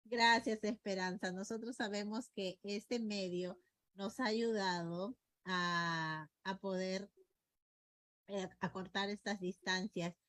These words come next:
Y Dalia, si estás allí, por favor, dinos, eh, eh, cómo,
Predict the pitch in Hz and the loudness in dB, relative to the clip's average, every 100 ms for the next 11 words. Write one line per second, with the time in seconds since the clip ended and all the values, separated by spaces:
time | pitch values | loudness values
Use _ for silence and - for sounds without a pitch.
0 | _ _ - 190 185 202 233 262 262 202 | _ _ -4 -2 4 4 6 2 2 -2
1 | - 202 247 226 202 226 240 226 190 190 | 0 0 0 -2 -2 -4 -4 -2 0 0
2 | 190 196 202 220 214 - - 180 170 - | 0 0 0 0 -2 -2 -6 -6 -6 -8
3 | - 202 214 | -10 -8 -8